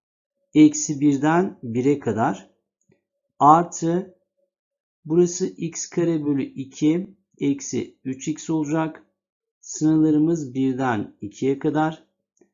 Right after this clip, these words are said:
Artı buraya gelirsek burası da x kare bölü altı olacaktır integral değeri. Eksi beş bölü üç x.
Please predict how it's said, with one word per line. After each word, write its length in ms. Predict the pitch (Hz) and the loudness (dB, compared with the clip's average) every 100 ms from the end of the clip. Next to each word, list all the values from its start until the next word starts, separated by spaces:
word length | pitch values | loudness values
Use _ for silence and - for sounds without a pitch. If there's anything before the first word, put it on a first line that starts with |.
| _ _ - | _ _ 0
Artı 540 | 143 151 151 - 170 | 2 2 0 0 0
buraya 240 | 156 160 160 | 2 0 2
gelirsek 580 | 151 131 - 160 175 - _ _ _ _ _ _ | 2 2 -2 -2 -2 -4 _ _ _ _ _ _
burası 360 | 151 156 156 156 | 0 0 0 -2
da 380 | 165 170 175 - _ _ _ - | 0 0 -4 -14 _ _ _ -6
x 320 | 156 156 - | -4 -4 -8
kare 380 | - 170 160 147 | -4 0 0 2
bölü 540 | 139 127 160 196 - _ _ _ _ _ _ _ _ 135 | 2 2 2 0 -6 _ _ _ _ _ _ _ _ 2
altı 420 | 143 143 139 160 | 4 4 0 0
olacaktır 680 | 147 127 117 - 170 185 - _ 135 | 2 0 -2 0 0 0 -6 _ -4
integral 640 | 127 - 120 113 107 95 | -4 -2 -2 0 -2 -2
değeri. 540 | 98 95 127 170 - _ _ _ _ - | -4 -2 -2 -4 -8 _ _ _ _ 0
Eksi 580 | 151 151 - 139 113 131 | 2 2 -4 -6 -4 0
beş 400 | 156 151 - 131 | 0 0 -6 -4
bölü 280 | 113 101 - | -2 -4 -2
üç 340 | 151 160 - 151 | -2 -2 -8 -6
x. 420 | 123 - - | -6 -8 -14